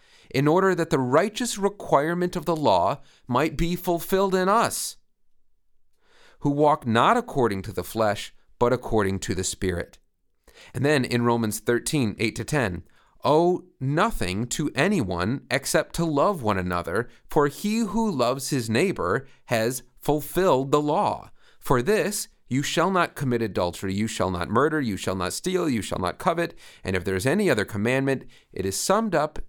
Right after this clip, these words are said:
in this saying, 'You shall love your neighbor as yourself.' Love does no wrong to a neighbor,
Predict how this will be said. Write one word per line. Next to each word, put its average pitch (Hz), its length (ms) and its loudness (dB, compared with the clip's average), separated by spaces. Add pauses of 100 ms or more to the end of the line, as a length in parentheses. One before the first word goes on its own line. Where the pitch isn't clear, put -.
in 95 240 -4
this 170 180 -2
saying, 90 540 -2 (260)
'You 107 140 -4
shall 92 320 -2
love 101 400 2
your 101 140 0
neighbor 104 640 0
as 95 240 -4
yourself.' 135 520 -4 (360)
Love 107 260 0
does 107 220 0
no 92 140 0
wrong 151 340 2
to 175 140 -2
a 160 40 0
neighbor, 156 440 0